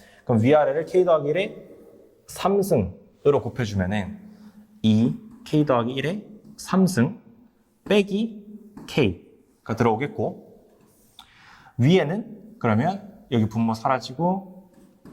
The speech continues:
K 곱하기 이 K 더하기 일의 제곱 더하기 K 더하기 일.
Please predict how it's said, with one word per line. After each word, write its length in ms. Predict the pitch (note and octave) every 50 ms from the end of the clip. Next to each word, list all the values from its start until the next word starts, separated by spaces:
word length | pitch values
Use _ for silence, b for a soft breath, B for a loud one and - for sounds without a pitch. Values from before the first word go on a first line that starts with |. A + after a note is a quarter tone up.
| - -
K 420 | - - D#3+ D#3+ E3 E3+ F3 F3 F3
곱하기 640 | - A2 A2+ - G#2+ G2 G2 - D3+ F3 G3 F#3+ - - - _ _ _ _ _ _ _ - - - - - _ _ _ _ _
이 560 | - A2+ A2+ A2+ A#2+ B2 B2+ C3 D3 - - - - - - - - _ _ _ - - - - _ _ - -
K 260 | - - C#3+ C3+ C3+ B2
더하기 320 | B2+ A#2 A2 A2 A2+ A2
일의 380 | A2 A2 C3 D3+ E3+ F3+ - - - _ _ _ _ _ _ _ _ _ _ _ _ _ - - -
제곱 800 | - - G2 F#2 - F#2+ F#2+ A#2+ - - - - - - _ _ _ _ _ _ _ _ _ _ _ _ _
더하기 540 | - A2 F#2+ F#2 F2 E2+ F#2 A#2 D#3 - - - _ _ _ _ - - - _ _ - - - - _ _ _ _ _ _ _ _ b b b b b b b b b b b b _ _ _ _
K 200 | - - C#3 C3
더하기 260 | A2 G2+ F#2+ F#2 F#2+
일. 180 | F#2+ F2+ F2